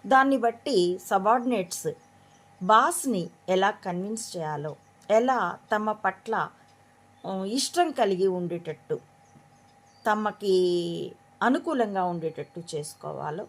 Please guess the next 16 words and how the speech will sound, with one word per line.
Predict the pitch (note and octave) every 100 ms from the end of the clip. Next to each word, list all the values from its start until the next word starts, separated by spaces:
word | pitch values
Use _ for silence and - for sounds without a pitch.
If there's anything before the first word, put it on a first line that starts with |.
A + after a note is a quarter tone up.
| -
కొన్ని, | - C4 A3 E3+ - _ _ _ _ _ _ _ -
ఆ, | - D3 D3
ట్రిక్స్ | B3 C4+ -
లాంటివి | C#4+ A#3+ G3 F3 D#3 G3+ - E3+
చెప్పే-, | - C#3 C3 - - A#3
చెప్పాడు. | - A#2 F2 - _ _
దాని | B3 A#3+ A#3
కొనసాగింపు | F#3 E3 E3+ E3 D#3 D#3 E3+
ఇప్పుడు | - - D3 C#3+
చేస్తున్నానండి. | C3 - D3 D3 D3 D#3 F#3+ G#4 - _ _ _ -
ఈ | C#4
విధంగా | C#4 C4+ D4+ D4+ A3+ D#3+ - _ _ -
రాజు | G3 F#3+ A#3 C#4+
యొక్క | C#4+ C#4+ - A3 E3 - _ _ _ _ _ _
భావం | D#3 F3+ E3+ G3 B3+ B3+
ఊహించి | A#3+ B3 A#3+ C4 B3+ E4+